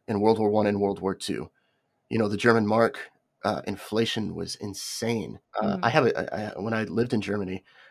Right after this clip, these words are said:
Speaker 1: uh, I picked up in a, in a German, like, antique store, a two million mark note. I think I paid five bucks, but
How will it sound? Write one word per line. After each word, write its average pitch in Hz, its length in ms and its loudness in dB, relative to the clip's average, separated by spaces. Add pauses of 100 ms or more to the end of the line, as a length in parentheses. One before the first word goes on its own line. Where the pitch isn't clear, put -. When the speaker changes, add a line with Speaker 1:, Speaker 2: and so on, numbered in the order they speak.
(120)
Speaker 1:
uh, 107 180 -2
I - 20 -2
picked 131 260 -6
up 104 140 0
in 107 80 4
a, 95 240 0
in 98 60 -2
a 101 80 -2
German, 107 500 -2
like, 90 180 -4
antique 98 360 -4
store, 80 400 -2
a 95 60 -4
two - 200 -4
million 104 540 0 (180)
mark 98 420 2
note. - 420 0 (420)
I - 40 -18
think 104 200 0
I 104 60 0
paid 107 200 -6
five 101 300 -6
bucks, - 460 -8 (140)
but - 220 4